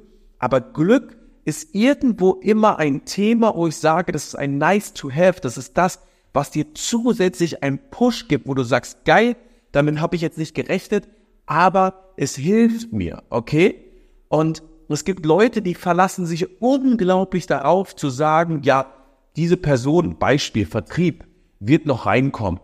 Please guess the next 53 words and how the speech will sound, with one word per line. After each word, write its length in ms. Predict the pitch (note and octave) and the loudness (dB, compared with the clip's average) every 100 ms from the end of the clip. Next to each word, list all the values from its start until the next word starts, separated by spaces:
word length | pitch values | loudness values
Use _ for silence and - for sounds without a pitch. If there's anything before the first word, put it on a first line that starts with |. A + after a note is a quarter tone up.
| _ - | _ -2
"Na, 180 | E3 F3+ | 0 2
wie 100 | F3 | -2
viele 140 | F#3 | -2
Verträge 460 | E3+ - G3 A3 E3 | -2 -2 0 2 2
machst 280 | G2+ F#2 G2+ | 0 -2 -6
du 60 | |
denn 160 | F#2+ F#2+ | -4 -2
noch? 160 | G2 | -2
Wie 80 | C#3 | -4
viele 200 | C3+ - | -4 -2
Abschlüsse 460 | - - - F#3+ C#3 | -2 -2 -4 0 -2
hast 140 | - | -2
du 40 | G#2+ | -2
denn 140 | G2+ | -2
noch 100 | F#2+ | -2
in 80 | G2 | -2
einem 100 | F#2+ | -2
Monat?" 280 | F#2+ F2+ - _ _ | -2 -4 -10 _ _
"Ja, 180 | D#3 C#3 | -2 0
ich 280 | D#3+ - - | -2 -8 -8
glaube." 640 | B2+ C3 D#3 D#3+ - E2+ - _ _ _ _ _ _ _ _ _ _ | -2 2 2 0 -2 -8 -8 _ _ _ _ _ _ _ _ _ _
"Weißt 400 | D#2+ G#2+ G#2+ - | -6 -4 -4 -4
du 100 | D#3+ | 0
es 340 | G3+ - - - | 0 -2 -10 -10
oder 200 | A2 A#2+ | -4 -2
glaubst 480 | A#2 B2 C3 - - | 2 2 2 -6 -14
du 60 | |
es?" 180 | - - | -14 -6
"Nee, 200 | B2+ G3+ | 0 2
nee, 140 | A#3 | 4
nee. 300 | A#3+ A#3 B2 - - | 4 2 0 -6 -10
Ich 160 | B2 A#2 | -10 -4
glaube, 380 | B2 A3+ A#3 | 0 2 2
da 160 | G#3 D3 | 2 2
werden 260 | D#3 D#3+ E3 | 2 2 0
noch 160 | D3+ | -2
welche 240 | C#3+ D3+ C3 | -2 -2 0
reinkommen. 600 | E3 F#3+ - A2 E2+ D#2+ _ _ | 0 -2 -4 -4 -2 -6 _ _
Da 160 | A2 A#2 | -4 0
werden 140 | D3 | 2
noch 100 | D#3+ | 2
mal 120 | D3 | 0
Leute 280 | D#3 E3 D#3+ | 2 2 0
auf 160 | C#3 C#3+ | -4 -4
mich 160 | B2+ | -6
zukommen. 460 | - G#3+ A3 B2 G2 | -4 -6 -4 -4 -2
Da 100 | G2 | -2
werden 180 | B2+ D3 | 0 2
Leute 240 | C#3+ D#3 | 0 0
mich 160 | D3+ D3 | -6 -4
noch 80 | C3+ | -4
mal 140 | B2+ | -2
anrufen." 680 | - F#3+ G3+ - - D#2 | 0 0 0 -4 -14 -20